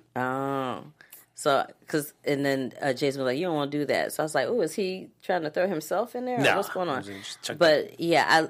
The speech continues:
Speaker 1: I, I love the fact that they had that conversation and that Oscar very bluntly was like, you know, "What's it like to die?" Because he knows that, you know, Jason knows what that's like to think, to, to be in a situation where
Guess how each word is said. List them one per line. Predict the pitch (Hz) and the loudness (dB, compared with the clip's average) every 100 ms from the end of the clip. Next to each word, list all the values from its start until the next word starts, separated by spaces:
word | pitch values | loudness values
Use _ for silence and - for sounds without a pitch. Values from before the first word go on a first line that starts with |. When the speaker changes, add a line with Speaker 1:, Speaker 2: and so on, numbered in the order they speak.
| - | 0
Speaker 1:
I, | 170 | 2
I | |
love | 185 220 | 2 0
the | 208 | 0
fact | 190 175 | 0 0
that | 165 165 | 0 0
they | 170 | 2
had | 165 160 | 2 2
that | 151 | 0
conversation | 180 156 147 - 151 156 156 | 0 -2 -2 -2 -2 -2 -2
and | 143 110 143 | -2 0 0
that | 127 | 0
Oscar | 151 160 - 156 | 2 0 0 -2
very | 151 151 147 | 0 0 0
bluntly | 151 165 175 156 | -2 -4 -2 -4
was | 151 147 | -4 -2
like, | 143 143 147 | -2 -2 -2
you | 151 | -2
know, | 143 143 | 0 0
"What's | 143 151 151 | 0 0 0
it | - | 0
like | 147 147 | 0 -2
to | 147 | -4
die?" | 139 147 185 76 71 - _ _ _ _ - | 0 0 0 -2 -2 -8 _ _ _ _ -4
Because | 151 165 151 | 2 2 2
he | 175 | 0
knows | 156 143 131 135 135 | 2 2 2 0 0
that, | - 135 120 - _ _ | 2 2 2 -2 _ _
you | 151 143 | -4 -2
know, | 120 120 | -2 -4
Jason | 151 139 139 - 143 139 - - | 0 2 2 0 -2 -4 -6 -4
knows | 123 123 127 | 0 0 0
what | 135 131 127 | 0 0 2
that's | 127 - | 0 0
like | 190 185 | -2 -2
to | 127 | -4
think, | - 139 135 _ - _ _ - | -2 -2 -2 _ -20 _ _ 0
to, | 143 101 _ - - - - - | 0 0 _ -20 -20 -20 -12 0
to | 175 | 0
be | 185 196 | 4 2
in | 190 | 2
a | |
situation | 180 175 165 160 160 156 | 0 -2 0 2 2 2
where | 147 139 | 2 2